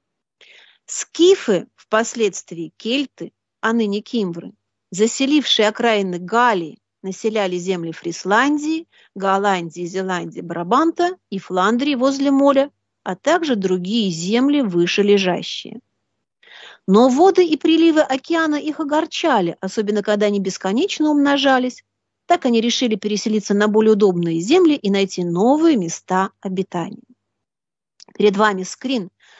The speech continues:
именно вот это, э, ну, текста этой фразы. Вот здесь вот написано чётко: «Скифы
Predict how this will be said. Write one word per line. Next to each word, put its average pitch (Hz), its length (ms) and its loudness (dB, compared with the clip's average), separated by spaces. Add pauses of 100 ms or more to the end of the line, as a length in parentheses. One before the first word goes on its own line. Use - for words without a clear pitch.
(200)
именно 196 300 -4
вот 196 180 -4
это, 190 200 -4
э, 175 480 -4
ну, 202 480 -4 (240)
текста - 380 0
этой - 200 -8
фразы. 294 480 2 (220)
Вот 202 80 -8
здесь 277 200 -4
вот - 120 -10
написано 208 580 -4 (1040)
чётко: 180 580 0 (200)
«Скифы 339 760 2